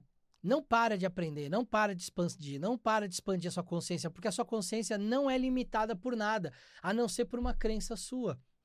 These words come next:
E se você conseguir ficar, talvez, a sua existência inteira expandindo sua consciência, essa consciência vai ser uma mente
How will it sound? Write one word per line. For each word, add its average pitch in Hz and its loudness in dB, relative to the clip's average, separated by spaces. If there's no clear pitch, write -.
E 185 2
se 180 0
você 277 6
conseguir 247 0
ficar, 175 4
talvez, 196 2
a 175 0
sua 226 0
existência 226 0
inteira 202 2
expandindo 190 0
sua 196 -2
consciência, 180 0
essa 202 4
consciência 190 -4
vai 196 -4
ser 185 -4
uma 233 -2
mente 226 -2